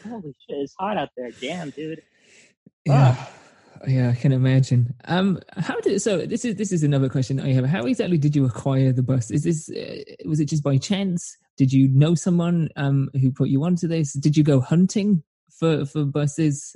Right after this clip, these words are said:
Speaker 2: How, how exactly did Ziggy Stardust end up in your life?
Speaker 1: Yeah, I, I, I went bus hunting. Well, so I, I, um, was, uh, just keeping an eye on, um, uh, different, uh, schoolie for sale Facebook groups, and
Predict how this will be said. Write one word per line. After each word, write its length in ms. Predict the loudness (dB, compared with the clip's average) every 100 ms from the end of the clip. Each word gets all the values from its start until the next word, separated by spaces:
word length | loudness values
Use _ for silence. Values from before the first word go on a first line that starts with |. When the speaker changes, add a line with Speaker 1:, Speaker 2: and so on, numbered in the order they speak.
| -8
Speaker 2:
How, 380 | -4 -2 0 0
how 160 | 0
exactly 380 | 0 0 -2 -2
did 340 | -2 -4 -4 -8 -12 _ _
Ziggy 400 | -2 -2 0 -4 -4
Stardust 520 | -2 0 0 -2 -6 -12
end 280 | -2 2 4
up 200 | 2 2
in 100 | 0
your 140 | 0 -2
life? 400 | -4 -8 -12 _ _ _ _ _ _ _
Speaker 1:
Yeah, 200 | -8 -4
I, 100 | -4
I, 160 | -4 -6 -6 -8
I 20 |
went 220 | -8 -10 -10
bus 180 | -12
hunting. 400 | -12 -14 -14 -14 -12
Well, 120 | -10
so 200 | -6 -6
I, 360 | -4 -6 -8 -12 _ _ -16
I, 200 | -10 -8
um, 420 | -6 -8 -8 -10 -14 -12
was, 240 | -8 -6
uh, 100 | -6
just 240 | -8 -10 -8
keeping 340 | -8 -6 -8
an 40 |
eye 300 | -8 -8 -8
on, 260 | -8 -8 -8
um, 540 | -8 -10 -12 -14 -16 -20 _ _ _ _ _ -10
uh, 140 | -6
different, 400 | -6 -4 -4 -6 _ -14
uh, 140 | -10 -10
schoolie 560 | -6 -2 0 0 -2 -4
for 80 |
sale 400 | -8 -6 -4 -4 -6
Facebook 300 | -8 -6 -6
groups, 480 | -2 -2 -6 -18 -20 _ _ _ _ -6
and 480 | -4 -4 -4 -6